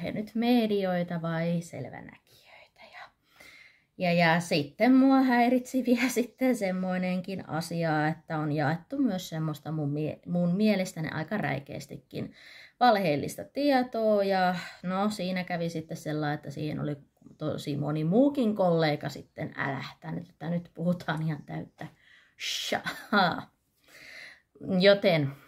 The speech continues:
mä ajattelen, että ihan niin kuin asiakkaiden ja näkökulmasta ja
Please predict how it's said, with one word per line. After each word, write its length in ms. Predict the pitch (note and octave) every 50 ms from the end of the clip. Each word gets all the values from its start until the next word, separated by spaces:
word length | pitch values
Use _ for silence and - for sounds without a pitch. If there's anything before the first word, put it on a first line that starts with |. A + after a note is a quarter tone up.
| - _ _ _ _ _ _ - - _ _ _ _
mä 160 | - E3 - -
ajattelen, 560 | - G#3 B3 C4 C4 C4+ - - F#3+ F#3 E3+ E3+
että 220 | E3 - - - - -
ihan 380 | F3 G3 G3+ B3+ C#4 C4+ B3+
niin 180 | A3 F#3+ F3+ E3+
kuin 160 | E3 E3 - -
asiakkaiden 1300 | - F#3+ B3 B3 - D4+ C#4 C4+ B3+ B3 - _ _ - G#3+ G3+ F#3+ G3 G3 _ _ - F3 E3 E3
ja 420 | D#3+ D#3+ E3 D#3+ D#3 D3+ D3 - - - _ _ _ _ _ _ _ _ _ _ _ _ _ _ _ _
näkökulmasta 1200 | - E3+ E3+ E3 - F3 - - D#3 D#3+ D#3+ D3+ D3+ D3+ D3 D3 C#3+ - - - - C3 - - - _ _ _ _ -
ja 240 | - D3+ - - -